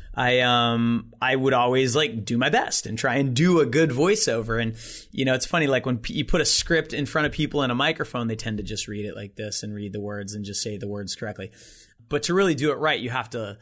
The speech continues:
be animated and emote, and you're acting, basically. And so because I was willing to try and at least put some effort into it, sometimes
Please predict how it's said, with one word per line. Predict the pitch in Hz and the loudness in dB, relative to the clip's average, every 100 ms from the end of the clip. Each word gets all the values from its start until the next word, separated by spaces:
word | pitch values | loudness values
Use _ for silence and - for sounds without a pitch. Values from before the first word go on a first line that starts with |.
| _ - | _ -16
be | - 156 | -4 -2
animated | 147 135 131 120 113 | -2 -2 -2 -2 -2
and | 110 | -4
emote, | 110 143 156 151 | -2 0 0 -2
and | 110 101 | -10 -8
you're | 107 | -4
acting, | 190 220 117 101 | -4 -4 -8 -8
basically. | 98 - 78 67 - _ _ _ _ - | -8 -10 -12 -14 -16 _ _ _ _ -6
And | 139 135 | -4 0
so | - 139 | 2 2
because | 123 110 143 131 175 | 0 -6 -8 -2 0
I | 170 | 2
was | 147 120 | 0 0
willing | 165 156 135 | 0 0 -4
to | 117 | -8
try | - - 185 139 71 62 143 - | -8 -2 0 0 -2 -8 -12 -12
and | 123 120 | -10 -8
at | - | -6
least | 135 - _ - | -8 -8 _ -10
put | - | -8
some | - - 190 | -2 0 2
effort | 151 - 123 | 0 -2 -6
into | 113 107 147 | -6 -2 -2
it, | 147 | -2
sometimes | - 170 196 113 110 127 196 - | -2 -2 -2 -2 -2 0 -2 -4